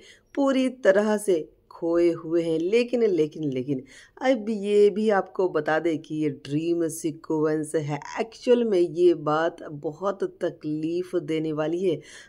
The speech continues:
कि, अ, गोद में लेटा ये शख्स बेशक आपको अनिरुद्ध लग रहा है, लेकिन एक्चुअल में ये आदित्य कपूर है। अ, झनक आदित्य दोनों अपने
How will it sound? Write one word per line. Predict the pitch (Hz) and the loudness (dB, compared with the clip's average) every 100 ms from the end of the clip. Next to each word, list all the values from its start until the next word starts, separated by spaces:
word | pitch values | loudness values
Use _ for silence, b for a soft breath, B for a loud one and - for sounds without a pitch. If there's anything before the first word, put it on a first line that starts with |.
| - | 0
कि, | 254 247 247 233 233 - B B | 4 4 4 0 -2 -2 B B
अ, | 240 240 | 2 2
गोद | 196 226 226 226 | 4 6 6 6
में | 220 214 | 4 4
लेटा | 185 175 180 | 4 2 2
ये | 175 170 160 | 2 2 -2
शख्स | 160 - 180 180 - | -4 -4 -4 -4 -4
बेशक | 175 147 147 175 208 262 196 - | -6 -4 0 0 2 0 0 -2
आपको | - 165 165 - 175 | 0 0 0 0 0
अनिरुद्ध | 160 160 165 160 | 2 0 -2 -2
लग | 160 151 147 | 0 0 0
रहा | 165 | -2
है, | 170 | 0
लेकिन | 156 147 151 170 190 | 0 0 -2 -8 -8
एक्चुअल | 175 - 196 | -6 -2 0
में | 180 170 | 2 0
ये | 151 165 | -2 -6
आदित्य | 156 156 147 151 - 160 | -4 -4 -4 -8 -6 -6
कपूर | 151 151 147 196 143 | -6 -10 -4 -2 -2
है। | 135 B B 233 | -2 B B 0
अ, | |
झनक | 220 220 226 226 208 | 2 4 4 4 4
आदित्य | 185 185 185 | 2 2 0
दोनों | 147 165 165 170 | 0 0 0 -2
अपने | 156 180 160 | 0 0 0